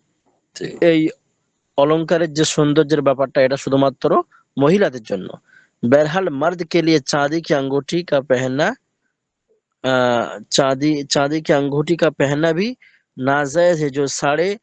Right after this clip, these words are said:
चार मासा से ज्यादा हो। বরং পুরুষদের জন্য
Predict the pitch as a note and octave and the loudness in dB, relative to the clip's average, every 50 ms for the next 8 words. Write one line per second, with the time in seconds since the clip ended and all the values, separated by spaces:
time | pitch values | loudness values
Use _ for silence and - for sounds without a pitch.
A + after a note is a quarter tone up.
0 | _ _ _ _ _ - D#3+ E3 E3 D3+ C#3 C#3 C#3 C3+ - D#3 D#3 D3+ - - | _ _ _ _ _ -2 0 0 0 2 0 0 0 0 0 -2 -2 -2 -4 -6
1 | C3+ B2+ C3+ B2+ A#2+ A#2 A#2 G#2+ G2+ - - - _ _ _ _ _ _ _ _ | -4 -2 0 2 2 2 0 -2 -4 -6 -12 -16 _ _ _ _ _ _ _ _
2 | _ _ _ - A#2 C3+ D3+ D#3+ C#3+ C3 B2+ C3 C#3+ E3 F#3 G#3 G#3 A3 _ _ | _ _ _ 2 2 4 4 4 2 2 4 4 4 2 2 0 -4 -10 _ _
3 | _ _ _ _ _ _ _ _ _ _ _ _ _ - - D3 D#3+ F3 D#3+ - | _ _ _ _ _ _ _ _ _ _ _ _ _ -2 0 2 2 2 0 2
4 | - F3+ F3+ D#3 C#3 C#3 D3+ C#3+ C#3 C3+ C3+ C3+ C#3+ D3+ E3+ G3 A3 | 2 2 2 2 2 2 2 2 0 -2 -2 0 0 2 2 0 -2